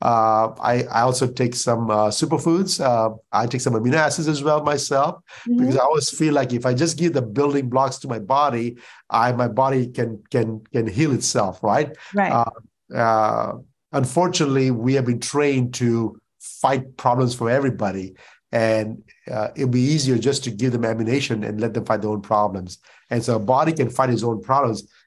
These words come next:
Speaker 1: It just needs amino acids to build the building blocks.
Speaker 2: Mm-hmm.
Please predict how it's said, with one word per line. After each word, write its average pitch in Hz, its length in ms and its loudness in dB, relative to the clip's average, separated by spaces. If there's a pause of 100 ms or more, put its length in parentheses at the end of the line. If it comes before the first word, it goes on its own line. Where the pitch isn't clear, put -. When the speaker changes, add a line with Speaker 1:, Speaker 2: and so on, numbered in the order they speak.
(160)
Speaker 1:
It 127 180 -4
just 147 220 -2
needs 123 160 -2
amino 120 240 0
acids 110 340 0
to - 120 -6
build 107 320 0
the 113 40 -2
building 107 340 -4
blocks. 87 480 -8 (200)
Speaker 2:
Mm-hmm. 202 480 0